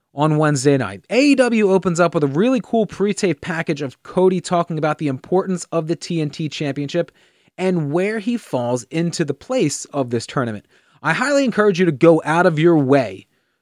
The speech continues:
to find this opening video. It's about three minutes long, because watching it is gonna do way more justice than me explaining it. So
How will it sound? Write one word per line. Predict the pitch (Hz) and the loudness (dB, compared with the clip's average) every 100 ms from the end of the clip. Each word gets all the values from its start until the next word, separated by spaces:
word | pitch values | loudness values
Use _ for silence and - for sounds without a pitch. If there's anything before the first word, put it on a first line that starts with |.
| _ - | _ -8
to | - 170 143 123 _ _ _ _ | -2 0 0 -4 _ _ _ _
find | _ 185 190 196 190 165 - | _ -4 0 2 0 -2 -6
this | 139 165 147 | -4 -4 0
opening | 151 143 147 139 | 0 2 0 0
video. | 127 110 98 | 0 -2 -6
It's | 117 | -6
about | 143 147 | -2 -2
three | - 151 175 | -2 -2 0
minutes | 170 170 - | 0 -2 -4
long, | 143 117 110 - _ _ | -4 -4 -6 -14 _ _
because | 175 - 165 | -2 0 0
watching | 143 170 202 220 240 | 0 -2 -2 -2 -2
it | 214 - | -2 -2
is | 165 156 | -4 0
gonna | 180 | 0
do | 160 170 151 | 0 0 0
way | 143 160 | 2 0
more | 170 160 | 0 -2
justice | 139 143 143 139 - | 0 -2 -2 -6 -4
than | 131 131 | -4 -2
me | 131 | -2
explaining | 123 - - 131 117 | -4 -8 -4 -4 -4
it. | 98 - | -8 -4
So | 143 147 | 0 0